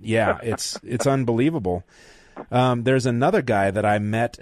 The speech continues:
Speaker 2: I think it was at C pac, sometime within this year, named Owen Schroyer. And, um, he was a young, young man in his twenties, and he was facing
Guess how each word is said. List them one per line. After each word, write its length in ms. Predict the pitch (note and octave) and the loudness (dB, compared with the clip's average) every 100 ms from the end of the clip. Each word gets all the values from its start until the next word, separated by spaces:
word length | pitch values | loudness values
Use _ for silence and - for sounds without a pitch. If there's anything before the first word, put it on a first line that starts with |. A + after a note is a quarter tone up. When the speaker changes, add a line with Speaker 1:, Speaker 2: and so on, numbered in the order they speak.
| F#2 | -8
Speaker 2:
I 80 | G#2 | -8
think 260 | - F3+ | -4 -4
it 100 | E3 | 0
was 140 | C#3 G#2 | 0 0
at 100 | G2 | -4
C 240 | - B2+ A#2+ | -4 0 0
pac, 460 | - D#2+ F2 - - | 0 -2 -4 -8 -10
sometime 540 | - B2+ B2+ A#2+ A2 G#2+ | -4 -2 0 -2 0 -2
within 500 | - G#2 G2 G2 F2 | -2 -2 -2 -4 -6
this 340 | F#2 B2 C#3 F#2+ | 0 0 0 -4
year, 380 | E2 D#2 E2 - _ _ _ _ _ - | -6 -6 -8 -12 _ _ _ _ _ -4
named 240 | A#2 A2+ - | -2 0 0
Owen 300 | C3+ D3 C#3 | 0 0 0
Schroyer. 760 | - A#2 A#2 G2+ D#2+ E2 A2+ - | -4 0 2 2 -2 -8 -14 -14
And, 500 | - G#2 G2+ G2 G2 G2 | -6 -2 0 0 0 2
um, 420 | G2 F#2 F#2 F#2+ _ _ _ _ | 2 0 -2 -6 _ _ _ _
he 180 | - | 0
was 100 | D3+ | 2
a 80 | B2 | 2
young, 460 | G2+ A#2 C3 C3+ B2 | 0 0 0 -2 -4
young 340 | G2+ B2 C3 | -2 0 0
man 280 | A#2 A#2 A#2+ | 0 0 0
in 100 | G#2 | -2
his 180 | F2 - | -2 -4
twenties, 640 | - C3 C3 F2 E2+ - - _ _ _ _ _ _ _ | -2 0 0 -2 -4 -8 -14 _ _ _ _ _ _ _
and 200 | A#2 A2 | -2 0
he 120 | A2 | 2
was 220 | C#3+ B2+ - | 2 2 0
facing 880 | B2 A2+ G#2+ G#2+ G2 G2 - - | 0 0 0 -4 -6 -8 -12 -20